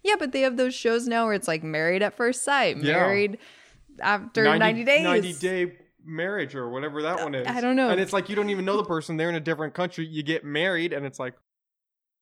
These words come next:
Speaker 2: okay,
Speaker 1: <laughs>
Speaker 2: well.
Speaker 1: Yeah. I mean, and then there's still, uh, right, other countries are practicing where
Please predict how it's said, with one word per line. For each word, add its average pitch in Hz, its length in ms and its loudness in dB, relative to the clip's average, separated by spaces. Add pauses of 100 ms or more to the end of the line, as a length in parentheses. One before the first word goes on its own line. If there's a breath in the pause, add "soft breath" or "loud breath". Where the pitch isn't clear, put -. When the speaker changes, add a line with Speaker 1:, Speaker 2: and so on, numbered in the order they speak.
(120)
Speaker 2:
okay, 185 500 2
Speaker 1:
<laughs> - 0 -
Speaker 2:
well. 147 680 0 (1160 loud breath)
Speaker 1:
Yeah. 285 360 -2 (420)
I 233 80 2
mean, 247 180 2
and 262 160 2
then 262 140 2
there's 262 220 0
still, 247 520 -2
uh, 202 500 -2 (840)
right, 208 200 -2
other 214 200 -2
countries 214 380 -6
are 196 80 -6
practicing 185 640 -8
where 165 480 -6